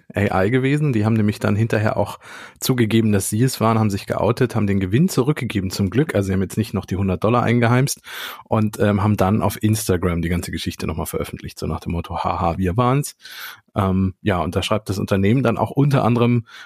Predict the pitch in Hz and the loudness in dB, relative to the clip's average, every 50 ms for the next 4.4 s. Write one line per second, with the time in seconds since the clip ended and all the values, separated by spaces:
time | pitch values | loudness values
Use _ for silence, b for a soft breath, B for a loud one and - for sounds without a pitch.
0 | B B - 104 104 107 104 107 107 117 127 113 113 117 104 - - - 98 104 | B B 0 2 4 4 4 4 4 4 4 4 2 2 0 -2 -4 0 0 2
1 | 123 120 - - - 98 92 - - 101 98 101 101 104 101 - - 98 95 98 | 0 0 -2 -4 -2 -2 -2 0 0 2 2 2 2 0 0 -2 -2 0 0 0
2 | 98 - - - - 131 135 139 135 113 98 98 107 110 120 113 - 101 104 - | 0 -2 -4 -4 -2 0 2 2 4 4 4 4 2 2 2 0 -2 -4 -4 -4
3 | - - 101 - - - 127 127 123 113 107 110 - - - - 92 101 - - | -6 -8 -8 -6 -2 0 2 4 4 4 4 2 0 0 -2 -2 -2 -2 -2 -2
4 | - 98 - - - - - | -4 -4 -4 -6 -12 -14 -18